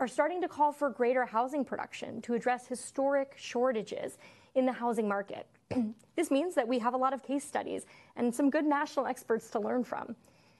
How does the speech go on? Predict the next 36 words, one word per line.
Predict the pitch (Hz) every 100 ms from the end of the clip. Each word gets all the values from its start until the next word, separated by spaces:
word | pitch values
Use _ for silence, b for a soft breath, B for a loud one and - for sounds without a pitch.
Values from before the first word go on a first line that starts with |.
| b b -
Before | 277 311
we | 381
launch | 370 349 -
into | 277
the | 226
substance, | - 240 - - 90 240 -
a |
word | 247 339 359 269
just | 339 -
about | 370 320
where | 254
we | 240
are | 214
in | 214
the | 220
process | - 247 247 - 208
of | 226
the | 208
Missing | 226 214 220
Middle | 214 214
Housing | 202 214 220
Study. | - - - 240 B B B B B
Following | - 302 359 381
a |
recommendation | 339 311 294 247 - 262
from | 226 214
the |
twenty | 208 302 311
fifteen | 311 285 - 247 240
Affordable | 220 - 240 262
Housing | 226 220 233
Master | 214 214 -
Plan | 220 - 220 285 311
to | 233
investigate | 214 220 233 - 220 226
more | 220 214 233 240 320